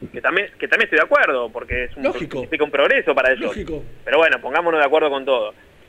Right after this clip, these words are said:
Speaker 1: Eh, y,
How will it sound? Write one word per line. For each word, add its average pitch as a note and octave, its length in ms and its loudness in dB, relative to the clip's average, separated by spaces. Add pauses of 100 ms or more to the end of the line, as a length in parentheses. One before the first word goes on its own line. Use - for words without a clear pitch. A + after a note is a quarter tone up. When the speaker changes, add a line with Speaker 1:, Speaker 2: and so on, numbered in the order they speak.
Speaker 1:
Eh, D3 680 0 (720)
y, F#3+ 720 -4